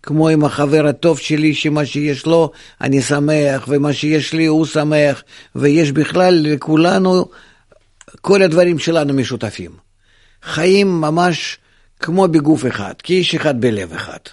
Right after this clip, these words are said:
לזה, ל-, ל-, ל-, לזה רצוי להגיע. אם נ-, נ-,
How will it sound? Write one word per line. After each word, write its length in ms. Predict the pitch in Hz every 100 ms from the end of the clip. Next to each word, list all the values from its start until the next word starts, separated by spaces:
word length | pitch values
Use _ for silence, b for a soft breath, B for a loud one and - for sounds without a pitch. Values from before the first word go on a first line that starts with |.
| _ _ _ _ _ _
לזה, 480 | 131 151 170 190 160 147
ל-, 180 | 147
ל-, 580 | 147 143 147 143 147 139
ל-, 280 | 143 143 139
לזה 520 | 147 175 165 151 143
רצוי 340 | 127 120 139 123
להגיע. 420 | 110 87 87 82 - b b _
אם 140 | 180 170
נ-, 320 | 143 127 123
נ-, 760 | 127 123 127 131 143 156 139 135